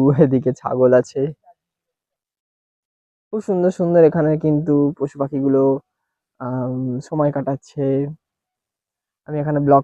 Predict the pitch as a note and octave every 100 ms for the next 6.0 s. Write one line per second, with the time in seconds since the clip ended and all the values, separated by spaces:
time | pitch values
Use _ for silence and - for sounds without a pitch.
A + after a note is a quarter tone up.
0 | - C#3 - - C#3 C3 B2+ C#3 - _
1 | _ _ _ _ _ _ _ D3+ D3+ C#3+
2 | D3 D3 C3+ C#3+ C#3+ C3+ D3 C3+ C3 C3+
3 | D3 B2+ C#3+ C3+ C3 B2+ - - C3+ A#2+
4 | B2+ - _ _ _ _ _ _ _ _
5 | _ _ C4 A4+ B4+ A#4+ G4+ G3 G3